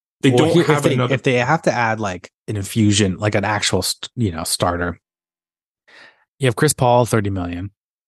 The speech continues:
Speaker 1: But he's also
Speaker 2: Probably.
Speaker 1: non-guaranteed, right? So they can just cut him after the year.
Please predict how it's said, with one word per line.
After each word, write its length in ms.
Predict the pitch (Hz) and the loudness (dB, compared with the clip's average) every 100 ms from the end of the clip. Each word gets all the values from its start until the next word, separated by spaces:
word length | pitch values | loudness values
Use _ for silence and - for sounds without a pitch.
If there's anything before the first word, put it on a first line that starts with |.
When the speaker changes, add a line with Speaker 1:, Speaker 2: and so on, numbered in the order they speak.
| _ _ _ _ - | _ _ _ _ -6
Speaker 1:
But 100 | 139 | -2
he's 200 | 190 214 | 2 2
also 180 | 202 165 | 0 0
Speaker 2:
Probably. 180 | 123 | 0
Speaker 1:
non-guaranteed, 400 | 127 113 104 107 | 2 0 -2 -2
right? 160 | 107 104 | -6 -4
So 80 | 120 | -2
they 100 | 131 | 0
can 100 | 151 | 0
just 140 | 135 | -6
cut 240 | - 107 - | -4 -6 -6
him 140 | 65 | -10
after 220 | - - | -8 -10
the 80 | - | -12
year. 340 | - - 131 | -10 -12 -14